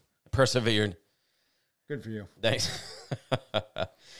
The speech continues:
Speaker 1: The Biden administration is taking action to preserve the dwindling water in the Colorado River. A proposal from the United States Department of Interior, the D O I, revealed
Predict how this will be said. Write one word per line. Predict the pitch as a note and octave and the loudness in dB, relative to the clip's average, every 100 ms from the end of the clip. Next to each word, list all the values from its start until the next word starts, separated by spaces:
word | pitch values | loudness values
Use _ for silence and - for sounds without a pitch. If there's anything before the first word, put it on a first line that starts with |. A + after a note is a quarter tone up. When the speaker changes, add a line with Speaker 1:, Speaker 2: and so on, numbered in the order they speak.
| - - | -20 -4
Speaker 1:
The | A#2 | 2
Biden | D#3 F3+ | 4 4
administration | D#3+ D3+ C#3 - B2+ A#2+ A2+ | 4 4 4 2 2 2 0
is | G#2+ | -2
taking | - C3 C#3 C3 | -2 -2 0 0
action | A#2+ A#2 G#2+ | 0 0 -4
to | |
preserve | G2 F#2+ A#2 A#2+ | -4 0 2 2
the | F#2+ | 0
dwindling | G#2 G2+ D3 E3+ D#3+ A#2+ | -4 -2 -2 0 0 0
water | A2 A#2 A#2 G#2+ | 4 6 6 4
in | G#2 G#2 | 0 -2
the | |
Colorado | F#2+ A2 B2 A#2+ A#2 G#2+ | -2 0 2 4 2 2
River. | A2 G2 D#2 - _ _ _ - | 2 0 -2 -12 _ _ _ -14
A | - | -10
proposal | F#2+ B2 D3+ F3 | -2 2 2 2
from | - A#2+ | -2 -2
the | G#2 | -2
United | G2+ A#2 D#3 | 0 2 2
States | - D3+ D3+ | -2 -4 -4
Department | - B2 A2 G#2 | 0 0 2 -2
of | F#2+ | -2
Interior, | G2 - C3+ A#2 F#2 F2 F#2+ _ _ _ - | -6 -4 -4 -2 -2 -4 -8 _ _ _ -20
the | F2 - | -14 -4
D | G2 G#2 | 2 4
O | G2+ | 6
I, | G2+ A2+ F#2 G2 - _ _ _ _ | 6 6 4 -2 -12 _ _ _ _
revealed | G#2+ A2 A2+ A2 G#2 | -2 0 2 2 2